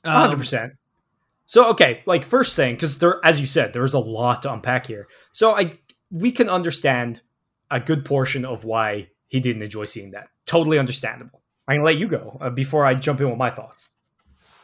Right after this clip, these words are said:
Speaker 1: Um, okay. Uh,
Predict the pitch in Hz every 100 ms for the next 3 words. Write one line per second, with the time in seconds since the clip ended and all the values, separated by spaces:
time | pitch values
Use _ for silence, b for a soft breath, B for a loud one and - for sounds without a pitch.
0 | b b b b 147 131 123 127 - _
1 | _ _ _ _ _ - 208 127 b b
2 | b 165 170 170